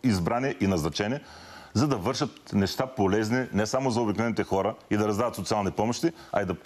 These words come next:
подпомагат на бизнеса, който вла-, внася своите данъци за тези социални помощи. И сега си спомням случая, когато, например, аз лично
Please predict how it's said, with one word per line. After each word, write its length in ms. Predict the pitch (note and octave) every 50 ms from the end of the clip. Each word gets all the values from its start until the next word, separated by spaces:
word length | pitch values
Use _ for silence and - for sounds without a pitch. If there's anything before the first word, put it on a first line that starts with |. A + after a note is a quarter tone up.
| - - - -
подпомагат 340 | - E2+ - A2+ B2 C3+ A#2+
на 120 | A#2+ A2 F#2+
бизнеса, 360 | F2 B2+ C3 D#3+ D#3 - C#3+
който 240 | - C3+ B2+ A#2 A#2
вла-, 180 | A2 B2 - -
внася 440 | F#2 E2 F2+ G#2+ A2+ A#2 - C#3+ A#2
своите 320 | - - A#2+ B2 B2 - G2+
данъци 500 | E2 D#2 A#2 A#2+ A2+ G#2+ - D#3 E3 E3 - -
за 100 | A#2 A2+
тези 180 | G#2 C#3+ C#3 -
социални 300 | C3+ - E3+ E3+ E3+ E3
помощи. 360 | - G3+ F#3+ D3+ - - - - - - - - - - - - -
И 260 | - G#2 G#2+ G#2+ - - -
сега 240 | - - A2 A#2+ D3
си 120 | C#3 D3+
спомням 280 | B2+ - D#3 D#3 D3+ A#2+
случая, 280 | - D3+ - D3+ A#2+
когато, 280 | - A2 B2+ C3+ - C#3+
например, 320 | C3 G#2+ - C#3 C3 B2+
аз 220 | B2 C3 B2+ - A2
лично 280 | F#2 - G2 G2+ B2